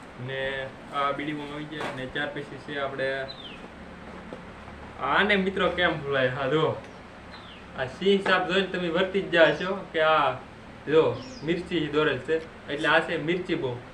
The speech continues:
જો તમને બતાવી દઈ. જો આમાં મિત્રો છે ને છત્રીસ નંગ આવે. ને આનો મિત્રો અવાજ એટલો તાણીને થાય ને કે તમને જાણે મોટો પૂતળી બોમ્બ ફૂટ્યો હોય ને એમ જ લાગે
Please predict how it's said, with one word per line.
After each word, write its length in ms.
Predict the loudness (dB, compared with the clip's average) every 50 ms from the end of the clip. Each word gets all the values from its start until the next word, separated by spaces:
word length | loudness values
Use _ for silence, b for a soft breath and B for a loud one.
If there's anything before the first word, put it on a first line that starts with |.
| -18 -18 -18 -18 -18 -14 -6 0
જો 260 | 0 2 2 0 -2 -8 -14 -16 -18 -18 -18 -18 -18 -18 -18 -18 -18 -18 -18 -18 -18 -18 -18 -18 -18 -16 -14 -10
તમને 160 | -8 -6 -4
બતાવી 400 | 0 0 2 4 6 6 6 4
દઈ. 220 | 2 0 -4 -6 -6 -10 -12 -14 -16 -18 -16 -16 -16 -16 -16 -18 -18 -18 -18 -18 -18 -18 -16 -12 -8
જો 200 | -8 -8 -8 -10 -12 -16 -18 -18 -18 -18 -18 -18 -18 -18 -18 -18 -16 -10 -4
આમાં 240 | -2 2 4 4 4
મિત્રો 300 | 4 2 2 2 4 4
છે 40 | 4
ને 140 | 2 2 0 0 -2 -4 -6 -12 -16 -14 -8 -2
છત્રીસ 420 | -2 0 0 4 4 4 4 2 0
નંગ 280 | 2 2 4 4 8
આવે. 200 | 8 8 6 6 2 -2 -6 -10 -16 -18 -18 -18 -16 -10 -4
ને 80 | 0 4
આનો 320 | 8 8 8 8 8 6
મિત્રો 280 | 4 2 4 6 6 6
અવાજ 300 | 8 8 8 8 8 6
એટલો 200 | 4 2 0 2
તાણીને 420 | 4 4 6 6 6 4 4 4
થાય 280 | 4 4 4 6 6 4
ને 180 | 2 2 0 -4 -10 -14 -10 -6
કે 80 | -6
તમને 460 | -4 -4 -4 -4 0 0 2 2 4
જાણે 500 | 4 4 4 4 4 2 2 0 -2 -2
મોટો 200 | 0 0 2 0
પૂતળી 340 | 0 -2 -2 2 4 4 4
બોમ્બ 200 | 4 2 0 0
ફૂટ્યો 200 | 0 0 2 4
હોય 80 | 4 4
ને 60 | 4
એમ 160 | 4 4 2
જ 40 | 2
લાગે 260 | 2 2 0 0 -2